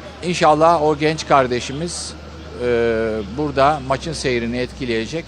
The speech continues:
iki taraf için de bir hata yapmaz. Hak eden kazanır. E, biz de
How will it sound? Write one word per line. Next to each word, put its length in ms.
iki 160
taraf 320
için 260
de 160
bir 80
hata 320
yapmaz. 520
Hak 180
eden 300
kazanır. 480
E, 420
biz 240
de 240